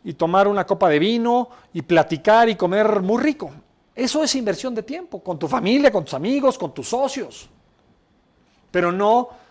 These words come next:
chateando con el celular, al mismo tiempo que estás con un amigo que tienes cinco años sin ver, cosa que hoy está pasando cada vez más. Entonces,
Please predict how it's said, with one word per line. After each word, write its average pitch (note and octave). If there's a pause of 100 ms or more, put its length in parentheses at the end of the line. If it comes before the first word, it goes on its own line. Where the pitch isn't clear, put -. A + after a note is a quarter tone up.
(340)
chateando G3
con E3
el D#3+
celular, F3+ (1040)
al E3
mismo F3+
tiempo F3
que D#3+
estás D#3+
con D#3
un E3
amigo D#3+
que C#3+
tienes D#3
cinco D#3+
años D3+
sin C3+
ver, C#3 (640)
cosa F3
que D#3
hoy E3
está -
pasando D3
cada C#3
vez A#2
más. - (360)
Entonces, G3+